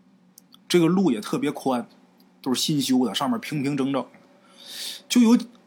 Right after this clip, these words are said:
我听过好几个司机说，就在那道上出事儿啊，出的就特别奇怪。什么事儿呢？就这司机啊，因为路况特别好嘛，大直道又宽，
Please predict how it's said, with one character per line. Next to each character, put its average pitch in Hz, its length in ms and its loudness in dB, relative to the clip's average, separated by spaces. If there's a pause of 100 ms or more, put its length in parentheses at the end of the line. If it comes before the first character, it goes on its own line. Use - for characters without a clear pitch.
(180)
我 139 160 2
听 226 260 4
过 220 120 6
好 220 200 4
几 165 120 4
个 240 160 4
司 - 200 0
机 117 160 0
说， - 280 -10 (220)
就 117 100 -8
在 147 140 -2
那 151 140 -2
道 151 200 2
上 107 120 -4
出 - 200 0
事 131 140 0
儿 104 120 0
啊， - 100 -18
出 - 260 -4
的 123 60 2
就 123 60 2
特 127 180 0
别 139 100 2
奇 - 380 -4
怪。 135 260 2 (1040)
什 - 140 -10
么 156 120 0
事 165 60 0
儿 175 140 2
呢？ 98 80 -10 (760)
就 - 140 4
这 269 140 8
司 240 200 2
机 208 200 6
啊， - 260 -2 (140)
因 226 120 6
为 233 80 8
路 254 200 6
况 220 180 2
特 220 140 2
别 214 120 6
好 - 300 -2
嘛， 240 80 -2
大 - 220 -2
直 143 200 -2
道 156 260 0
又 311 100 2
宽， 139 460 2